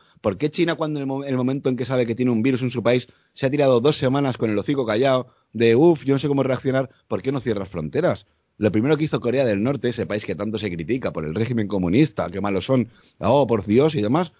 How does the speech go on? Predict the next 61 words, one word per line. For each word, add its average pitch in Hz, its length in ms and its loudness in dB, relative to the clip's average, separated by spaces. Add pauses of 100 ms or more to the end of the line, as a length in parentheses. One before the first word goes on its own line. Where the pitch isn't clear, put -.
(180)
lo 98 100 2
primero 135 220 4
que 165 80 6
hizo 160 100 2
fue 151 140 -4
cerrar 160 220 0
fronteras 156 500 0
y 139 80 -4
es 127 80 -6
uno 151 80 0
de 143 80 2
los 135 100 0
países 143 240 -2
que 123 100 -2
tienen 139 280 0 (260)
cero 143 540 2
infectados 120 640 0
y 110 120 -2
cero 113 200 -2
contagiados, 78 640 -6 (380)
¿vale? 156 220 0
¿Por 107 180 0
qué 151 80 2
en 143 60 2
España 151 260 -4
no 139 60 -2
hemos 131 120 -4
hecho 120 160 -4
eso? 92 220 -4
Porque 98 260 -4
lo, 107 160 -4
los 110 180 -2
primeros 123 260 -2
en 143 100 2
decirlo 147 280 4
fue 135 140 4
Vox. 170 320 4 (300)
El 98 100 0
momento 113 260 2
en 151 60 2
que 151 100 0
tú 156 100 0
te, 156 80 4 (340)
en 120 160 2
el 117 80 2
momento 143 260 2
que 160 80 0
tú 170 220 2
intentes 156 420 0
poner 147 380 -2
racionalidad 131 580 0
al 113 120 0
tema, 143 340 2 (180)
que 135 120 2
es - 140 -6
cierra 135 340 2
fronteras, 131 540 0
evita 120 280 0
que 127 60 0
haya 117 100 2
contagios, 123 580 0